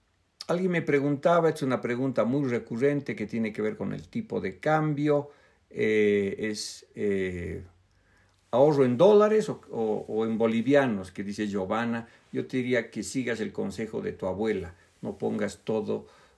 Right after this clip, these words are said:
eh, los huevos en la misma canasta. Esto va a generar fuga de capitales. Eh, Marcelo, en principio,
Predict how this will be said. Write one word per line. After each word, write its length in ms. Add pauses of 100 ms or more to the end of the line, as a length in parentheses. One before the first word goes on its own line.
(100)
eh, 120
los 180
huevos 340
en 120
la 80
misma 380
canasta. 460 (400)
Esto 260
va 100
a 40
generar 300
fuga 280
de 120
capitales. 840 (500)
Eh, 640 (440)
Marcelo, 640
en 220
principio, 1200